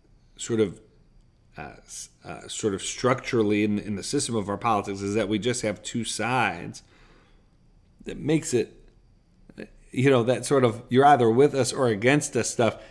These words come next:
is very corrosive to a functioning plur-, pluralistic democracy. And so,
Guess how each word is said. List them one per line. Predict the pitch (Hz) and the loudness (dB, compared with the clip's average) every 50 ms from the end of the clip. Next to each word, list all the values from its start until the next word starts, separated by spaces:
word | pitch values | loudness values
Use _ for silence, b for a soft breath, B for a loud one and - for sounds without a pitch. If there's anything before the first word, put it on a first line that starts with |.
| B | B
is | B 120 117 117 | B -2 -2 -2
very | 110 117 131 175 208 208 185 | -2 4 6 8 8 8 6
corrosive | - - - - 156 139 139 143 170 175 170 - 151 143 123 110 104 - - B B B B B - | 4 2 0 0 4 8 12 12 12 12 10 8 6 6 6 6 4 0 -8 B B B B B -2
to | - 147 135 135 | 0 4 4 4
a | 123 | 4
functioning | 120 - - 147 151 160 151 - - 151 143 139 135 131 127 | 4 2 0 2 2 2 2 2 0 2 4 4 2 2 0
plur-, | 127 139 127 127 120 120 123 | 0 2 4 6 6 4 2
pluralistic | - - - - 143 139 131 120 120 131 127 127 - 120 107 - - | 0 -6 -2 2 4 6 6 6 6 4 4 2 -2 -4 -4 -4 -4
democracy. | - 113 117 131 135 131 - 92 90 - - - - - - - | -2 0 2 2 2 0 -2 -8 -10 -10 -12 -14 -16 -16 -4 0
And | 160 165 156 | 0 0 2
so, | 160 - 202 196 190 180 180 - - - | 2 6 6 6 6 6 2 -4 -14 -14